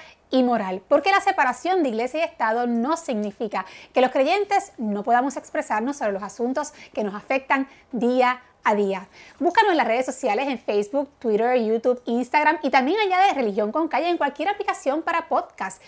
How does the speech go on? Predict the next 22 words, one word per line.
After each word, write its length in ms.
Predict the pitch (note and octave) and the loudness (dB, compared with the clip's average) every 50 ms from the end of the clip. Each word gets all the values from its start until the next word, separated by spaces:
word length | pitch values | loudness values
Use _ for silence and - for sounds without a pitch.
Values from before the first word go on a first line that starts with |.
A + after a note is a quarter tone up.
| - - - - _ | -20 -20 -20 -6 _
Pero 160 | - B3 B3 | 2 4 6
lo 160 | A#3+ A#3+ A3+ | 6 4 4
más 320 | A3 A3 A#3 B3+ B3+ - - | 2 2 2 2 2 0 -2
importante, 680 | B3 G#3+ G#3 - G#3 G3+ - G3 G#3 G3+ G3 A3 G#3+ G#3 - - - | -4 -4 -4 -4 -4 -4 -4 -4 -4 -4 -4 -4 -6 -6 -10 -18 -8
en 100 | - - | -4 -2
la 120 | A3 G#3+ G#3 | -2 -2 -2
página 360 | A3 C#4+ - - G#4 G4+ F#4+ | -2 -4 -2 -2 0 0 0
de 100 | D4+ A3+ | 0 -2
Religión 460 | A#3 G#3 G3+ G3+ F#3 - A3+ A3 A3+ | -2 -4 -4 -4 -2 -2 -2 -2 -2
con 220 | A#3 C#4+ D4+ D4+ C#4 | -2 -2 -2 -2 -2
Calle 320 | - G#3 G3 G3+ B3 A#3+ | -2 -4 -2 -2 -2 -2
de 140 | G#3+ A3 A#3+ | -4 -4 -10
Facebook, 640 | - - - C4 C4 C#4 C4+ - - A#3+ A3 - - - - - | -8 -4 0 2 2 2 0 -2 -4 -4 -4 -4 -6 -12 -16 -6
además 380 | - - G#3+ G3+ G3 A3 C4 C#4 | -4 -2 0 0 0 2 2 2
de 80 | A3+ | 2
darle 340 | G#3 G#3 G3+ A3+ C4 C#4+ D4 | 2 0 2 2 2 4 4
like, 340 | C4 B3 G#3+ G#3 A3+ C4 - - - - - - - | 6 4 4 4 0 -4 -4 -10 -20 -20 -12 -4 0
dale 260 | A3 G#3+ A3+ C#4+ E4+ | 2 4 4 4 2
seguir 680 | F4 - - - A#3 G#3 A3 C#4 D#4 C#4 B3+ D#4 D#4+ - - - _ | 0 -2 0 0 0 2 2 2 4 4 2 2 -2 -6 -14 -10 _
y 80 | - B3 | 0 2
ver 180 | A3 A3+ A3 A3+ | 2 2 2 0
primero 500 | - F#4 F4+ C#4+ A#3+ A3+ B3 D4+ D#4 | 0 2 2 2 2 2 2 0 -2